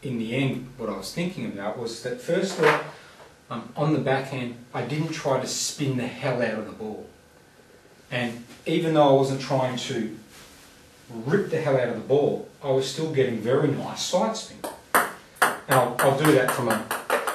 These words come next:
front view perspective, um, later on in the video so you can kind of see. But I was still getting really, really good side spin, even though I wasn't trying to sh-, spin the hell out of the ball.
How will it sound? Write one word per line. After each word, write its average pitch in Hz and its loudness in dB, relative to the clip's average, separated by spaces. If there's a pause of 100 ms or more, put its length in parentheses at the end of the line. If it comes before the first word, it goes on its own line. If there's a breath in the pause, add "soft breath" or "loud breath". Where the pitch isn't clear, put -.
(160)
front - 2
view 120 0
perspective, - -4 (180)
um, 107 -8
later 107 -2
on 101 -6
in 98 -6
the 95 -8
video 110 -4
so - -10
you 95 -10
can - -18
kind - -8
of - -10
see. - -2 (440 loud breath)
But - 4
I 135 10
was 135 6
still 240 0
getting 127 4
really, - 4
really 147 6
good - 0
side 170 6
spin, - -6 (840)
even 151 6
though 139 8
I 127 6
wasn't 120 0
trying 117 -4
to 107 -2
sh-, - -10 (280)
spin - 2
the 135 6
hell 120 2
out 110 2
of 98 -4
the 104 -6
ball. 143 0